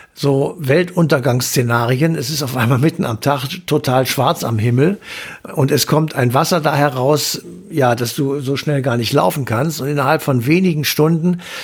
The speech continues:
sind die Flüsse über die Ufer getreten, der Pegel stieg um einige Meter an und es gibt heute noch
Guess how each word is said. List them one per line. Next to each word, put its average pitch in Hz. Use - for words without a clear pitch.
sind 131
die 151
Flüsse 165
über 147
die 139
Ufer 190
getreten, 170
der 143
Pegel 170
stieg -
um 147
einige 151
Meter 127
an 143
und 143
es 139
gibt 165
heute 170
noch 156